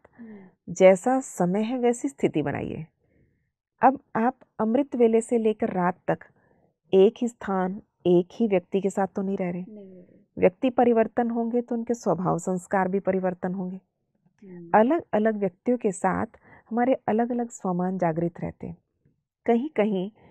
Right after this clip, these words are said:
Speaker 2: कोई ऐसा व्यक्ति जो शायद आपका बहुत कहना मानने वाला, बहुत रिस्पेक्ट करने वाला, बहुत इज्जत रखता है, तो बहुत अच्छी बात है।
Speaker 1: जी।
Speaker 2: तो आप उनके लिए एक पालना स्वरूप बने रहते हो।
Speaker 1: हम्म।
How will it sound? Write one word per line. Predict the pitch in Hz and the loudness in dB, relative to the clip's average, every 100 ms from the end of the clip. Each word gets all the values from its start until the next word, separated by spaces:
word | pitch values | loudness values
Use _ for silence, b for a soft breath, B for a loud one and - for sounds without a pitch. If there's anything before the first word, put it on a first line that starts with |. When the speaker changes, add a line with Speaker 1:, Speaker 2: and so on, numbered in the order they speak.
| b b | b b
Speaker 2:
कोई | 262 | 2
ऐसा | 233 233 285 | 4 2 0
व्यक्ति | 269 254 - 254 254 - _ _ _ 240 | -2 -4 -4 -6 -6 -14 _ _ _ -4
जो | 240 | -2
शायद | - 214 220 | 2 2 4
आपका | 233 233 240 - | 0 -6 -10 -8
बहुत | 220 262 254 | -6 -4 -4
कहना | - 196 180 | -4 -4 -2
मानने | 175 175 170 175 | -4 -4 -4 -4
वाला, | 170 170 170 | -4 -4 -6
बहुत | 202 - 254 185 | -6 -6 -4 -4
रिस्पेक्ट | 180 - 175 - | -6 -4 -6 -6
करने | - 175 170 | -6 -4 -4
वाला, | 170 170 180 | -6 -6 -6
बहुत | 185 233 240 | -6 -8 -4
इज्जत | 175 170 180 | -6 -4 -4
रखता | 127 - - | -6 -6 -8
है, | - _ _ _ _ _ _ _ _ _ | -8 _ _ _ _ _ _ _ _ _
तो | - | -2
बहुत | 175 196 | 0 0
अच्छी | 226 - 247 | -2 -6 -4
बात | 214 214 226 | -2 -4 -8
है। | 226 _ | -18 _
Speaker 1:
जी। | - - - 180 | -20 -20 -10 2
Speaker 2:
तो | |
आप | 285 285 | 2 2
उनके | 277 269 285 | 0 -2 0
लिए | 277 | 0
एक | |
पालना | 277 220 190 202 220 | 0 0 0 -2 -6
स्वरूप | - 226 226 | -4 -4 -2
बने | 202 185 | 0 0
रहते | 175 156 - 170 | 0 -2 -4 -8
हो। | 160 | -8
Speaker 1:
हम्म। | 160 214 202 | -12 -20 -20